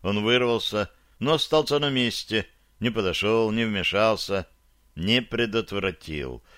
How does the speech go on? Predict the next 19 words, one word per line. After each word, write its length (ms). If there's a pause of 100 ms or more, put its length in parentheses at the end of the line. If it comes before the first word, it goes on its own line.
(500)
Только 320
отвернулся, 840 (420)
побелел 460
как 240
мел. 400 (840)
Посмотрел 600
на 120
Рейневана, 840 (380)
на 140
Шарлея 680
и 20
опять 360
на 140
Рейневана, 800 (580)
а 80
потом 320
вверх, 600
на 140
небо, 540